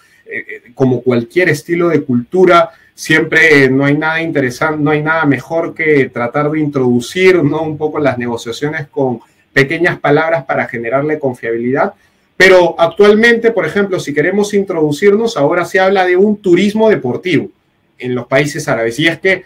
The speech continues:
acaban de ver de que hay negociaciones, contrataron a Cristiano Ronaldo para, para una liga o un, un grupo deportivo árabe, ¿no? Entonces, por ejemplo, los, los temas de deporte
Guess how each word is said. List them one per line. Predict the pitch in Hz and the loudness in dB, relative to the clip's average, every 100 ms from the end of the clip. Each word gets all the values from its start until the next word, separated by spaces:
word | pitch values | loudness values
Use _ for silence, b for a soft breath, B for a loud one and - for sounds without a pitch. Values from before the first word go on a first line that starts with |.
| B B | B B
acaban | 139 147 165 180 190 | -6 0 2 4 4
de | 147 | 2
ver | 143 185 | 2 2
de | 190 180 | 0 -2
que | 135 | -2
hay | 139 165 180 | -2 -2 -2
negociaciones, | 156 147 131 123 127 175 180 | -2 -2 -2 -4 -6 -6 -4
contrataron | 139 123 127 156 180 170 | -6 -6 -6 -4 -4 -4
a | |
Cristiano | 131 127 - 175 180 | -6 -10 -6 -4 -2
Ronaldo | 135 135 170 175 175 | -2 -2 -2 -2 -4
para, | 143 123 110 104 - - _ _ _ _ - | -6 -4 -4 -6 -10 -16 _ _ _ _ -4
para | 139 143 | 0 2
una | 170 175 | 2 2
liga | 170 196 190 185 170 151 135 123 117 - | 4 4 4 4 2 2 0 -2 -6 -8
o | 143 | -6
un, | 131 143 160 160 151 135 120 113 104 101 98 _ _ _ _ _ _ _ | -2 -2 -4 -8 -4 -4 -4 -8 -12 -14 -20 _ _ _ _ _ _ _
un | 147 147 | -4 -2
grupo | 170 185 190 | 2 2 2
deportivo | 180 135 123 - 196 185 170 | 2 0 -4 -2 2 4 4
árabe, | 208 139 113 113 | 2 2 0 -2
¿no? | 147 - b b | -6 -8 b b
Entonces, | 135 147 165 143 - - - 151 143 | -4 -4 -4 -4 -4 -4 -8 0 0
por | 143 | 0
ejemplo, | 135 170 175 180 | -4 -6 -4 -2
los, | 143 127 - | -2 -4 -10
los | 139 143 131 127 - | -10 -6 -4 -6 -4
temas | 185 196 151 | -2 -2 0
de | 135 | 0
deporte | 117 113 175 190 190 175 - 165 160 | 0 -4 0 2 2 0 -4 -8 -8